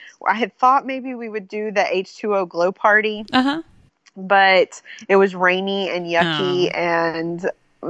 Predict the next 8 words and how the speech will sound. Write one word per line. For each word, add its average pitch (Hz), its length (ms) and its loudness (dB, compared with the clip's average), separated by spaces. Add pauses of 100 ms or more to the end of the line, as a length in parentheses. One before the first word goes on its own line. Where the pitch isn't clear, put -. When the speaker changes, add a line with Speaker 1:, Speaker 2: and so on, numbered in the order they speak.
(160)
Speaker 1:
just - 440 -4
based 196 360 0
on 185 320 2 (100)
my 175 220 -2
son's 185 420 -6
ability 180 400 0
to 170 80 -2
walk 170 540 2